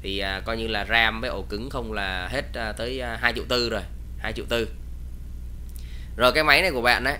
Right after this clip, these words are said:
là nếu như cái chỗ này mà nó có ổ H D D, có ổ C D này, nếu mà có ổ C D nha, thì bạn sẽ gỡ ổ C D này ra, bạn quăng đi, bạn quăng ổ C D này ra,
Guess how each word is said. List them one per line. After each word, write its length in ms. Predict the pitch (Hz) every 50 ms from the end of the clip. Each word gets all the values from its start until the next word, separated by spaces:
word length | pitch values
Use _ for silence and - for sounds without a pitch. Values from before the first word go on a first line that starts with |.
| - -
là 640 | - 107 110 107 107 104 104 104 101 101 98 98 101 104 101
nếu 240 | 107 120 127 143 180
như 100 | 208 180
cái 100 | 165 165
chỗ 140 | 170 156 127
này 220 | - 147 127 113
mà 100 | 107 107
nó 60 | 107 123
có 120 | - -
ổ 160 | 76 92 92
H 100 | - 143 156 - 151
D 20 |
D, 400 | 135 127 123 123 117 117 113 -
có 100 | - 147
ổ 220 | 107 101 92 92
C 40 | 85
D 180 | - - 139 131 131 131 120
này, 100 | 117 101 - -
nếu 140 | 107 110 139
mà 100 | 175 151
có 80 | 127 135
ổ 200 | 107 101 90 90
C 40 | -
D 120 | 127 127 127 127 123
nha, 140 | 123 120 113 - - - - - - - - - - - -
thì 80 | -
bạn 120 | 107 - -
sẽ 120 | 135 135
gỡ 100 | 135 135
ổ 160 | 110 135 107
C 40 | 101
D 80 | - 131
này 260 | 127 123 120 117 107
ra, 220 | 110 113 113 113 - - - -
bạn 120 | 107 101 - -
quăng 200 | 120 120 120 117
đi, 160 | 117 117 110 - - - - - - - - - - - - - - - -
bạn 160 | - - -
quăng 160 | 117 117 113
ổ 80 | 95 92
C 60 | -
D 60 | 120
này 200 | 117 117 110 104
ra, 220 | 104 110 110 107